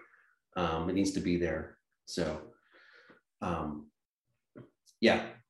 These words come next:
I, I think it's all sort of common sense, but there's no, no obvious silver bullet. It's really about just good practices will get you from a sixty to an eighty. And, you know, if most people are growing twenties, then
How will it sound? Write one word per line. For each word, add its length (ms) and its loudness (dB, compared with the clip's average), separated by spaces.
I, 240 2
I 80 4
think 160 8
it's 120 6
all 180 12
sort 160 8
of 80 2
common 260 4
sense, 260 2
but 80 -6
there's 140 2
no, 200 4
no 420 12
obvious 380 8
silver 220 4
bullet. 300 2
It's 200 -2
really 220 8
about 400 6
just 280 0
good 180 8
practices 640 4
will 140 0
get 220 6
you 100 6
from 160 2
a 40 2
sixty 320 0
to 120 4
an 80 4
eighty. 320 -2
And, 440 4
you 80 4
know, 260 2
if 180 4
most 260 10
people 220 10
are 80 8
growing 240 10
twenties, 600 6
then 800 6